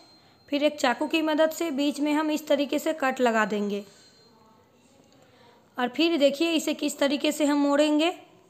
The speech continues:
इसे मैं दो तरीके से मोड़ना बताऊंगी, आपको जिस तरीके से सहूलियत लगे बनाइएगा। और देखिए इसी तरीके से इसे घुमाते हुए और मोड़ते हुए देखिए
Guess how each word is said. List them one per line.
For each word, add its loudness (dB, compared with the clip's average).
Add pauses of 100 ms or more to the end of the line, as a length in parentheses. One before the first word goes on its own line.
(920)
इसे -2
मैं 2
दो 8
तरीके 4
से -2
मोड़ना 2
बताऊंगी, 0
आपको 0
जिस -2
तरीके 0
से -4
सहूलियत 0
लगे 0
बनाइएगा। -4 (760)
और -2
देखिए 0
इसी 0
तरीके 0
से 0
इसे 0
घुमाते 0
हुए 0 (680)
और -2
मोड़ते 0
हुए 4
देखिए 0